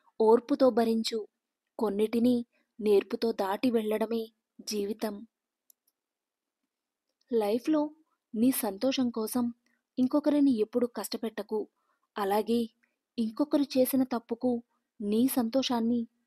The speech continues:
వదులుకోకు. ఈ వీడియో కనుక మీకు నచ్చినట్లయితే ప్లీజ్ సబ్స్క్రైబ్ చేయండి, పక్కనే ఉన్న బెల్ ఐకాన్ని క్లిక్ చేయండి. ఈ వీడియో కనుక నచ్చితే లైక్ కూడా చేయండి.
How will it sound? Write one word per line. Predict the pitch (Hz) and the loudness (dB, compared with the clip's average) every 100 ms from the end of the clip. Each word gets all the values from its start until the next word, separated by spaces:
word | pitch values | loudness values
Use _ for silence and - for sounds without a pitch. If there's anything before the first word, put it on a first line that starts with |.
| - | -6
వదులుకోకు. | 208 185 208 220 226 214 220 - _ _ _ _ _ _ _ _ _ _ _ _ _ _ | -2 0 0 0 -2 -2 -8 -8 _ _ _ _ _ _ _ _ _ _ _ _ _ _
ఈ | 247 277 302 | 2 2 4
వీడియో | 294 254 - | 2 0 -4
కనుక | 254 233 233 233 _ _ 226 | -4 -4 -6 -8 _ _ -8
మీకు | 233 220 | -6 -6
నచ్చినట్లయితే | 196 - 220 220 220 202 - 277 - _ _ _ - | -6 -8 -8 -8 -10 -10 -4 -6 -6 _ _ _ -6
ప్లీజ్ | 247 240 - - _ - | -4 -4 -8 -20 _ -10
సబ్స్క్రైబ్ | 214 - - 233 233 | -8 -8 -4 -4 -4
చేయండి, | 233 214 220 208 _ _ _ - | -4 -2 -4 -8 _ _ _ -8
పక్కనే | 202 233 226 226 | -6 -4 -4 -4
ఉన్న | 220 | -4
బెల్ | 208 208 208 | -2 -2 -4
ఐకాన్ని | 208 202 214 214 _ _ - | -6 -6 -6 -10 _ _ -8
క్లిక్ | 214 - - | -8 -6 -6
చేయండి. | 214 202 208 220 _ _ _ - | -4 -6 -8 -10 _ _ _ 2
ఈ | 285 277 | 4 4
వీడియో | 269 262 254 | 4 2 2
కనుక | 233 233 | -2 -4
నచ్చితే | 226 - - 240 233 _ _ - | -6 -6 -2 -2 -4 _ _ -6
లైక్ | 202 196 202 240 | -2 0 0 -2
కూడా | 226 240 | -2 -2
చేయండి. | 220 208 208 | -4 -4 -6